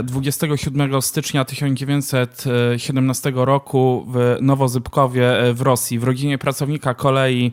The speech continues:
e, Michała i Marii z domu, e, Jankowskiej. E, w tysiąc dziewięćset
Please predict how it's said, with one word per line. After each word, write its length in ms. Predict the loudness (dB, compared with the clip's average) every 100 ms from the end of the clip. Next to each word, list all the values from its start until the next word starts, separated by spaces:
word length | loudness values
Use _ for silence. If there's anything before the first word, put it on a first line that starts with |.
| -4 -20 -20 -6
e, 240 | 2 4
Michała 540 | 4 4 4 4 6 4
i 100 | 4
Marii 340 | 4 2 0
z 100 | -2
domu, 360 | 0 2 2 0
e, 160 | 2 2
Jankowskiej. 720 | 2 0 -2 -4 -6 -8 -10 -12 -20 -20 -10
E, 220 | 0 0 2
w 60 |
tysiąc 320 | 0 0 0
dziewięćset 380 | 2 0 0 -2